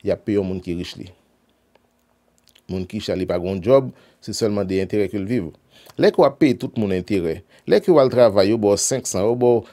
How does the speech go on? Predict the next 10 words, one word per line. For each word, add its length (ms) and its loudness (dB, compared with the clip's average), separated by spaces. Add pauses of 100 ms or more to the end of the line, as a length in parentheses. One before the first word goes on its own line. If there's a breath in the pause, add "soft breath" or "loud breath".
sèt 340 -2
san 220 -4
mil 260 -2
dola. 280 4 (960)
E 100 0 (140)
avan 380 0
kòb 180 -2
sa 160 6
a 40 0
vin 140 0